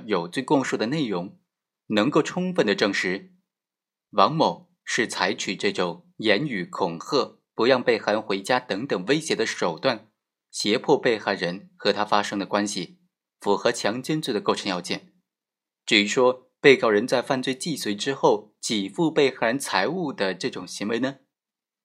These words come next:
因为给付财物既非是两个人事先约定的性交易的内容，也不能够阻却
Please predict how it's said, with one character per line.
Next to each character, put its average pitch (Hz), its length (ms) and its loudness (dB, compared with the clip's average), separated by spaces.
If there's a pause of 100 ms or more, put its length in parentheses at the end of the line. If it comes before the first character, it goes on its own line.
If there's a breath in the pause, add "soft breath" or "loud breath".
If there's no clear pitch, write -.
(300)
因 147 180 4
为 139 100 8
给 107 220 -4
付 113 160 -4
财 98 240 -4
物 127 180 -2
既 143 320 -2
非 147 160 2
是 143 200 2
两 90 360 -2
个 135 140 -2
人 104 260 0
事 - 240 0
先 151 260 0
约 175 280 0
定 151 260 -2
的 95 160 -2
性 127 260 -2
交 147 240 2
易 147 140 -6
的 - 120 -4
内 147 280 0
容， 90 380 -4 (300)
也 117 140 2
不 151 220 2
能 104 160 -2
够 123 160 2
阻 87 320 -6
却 - 440 -2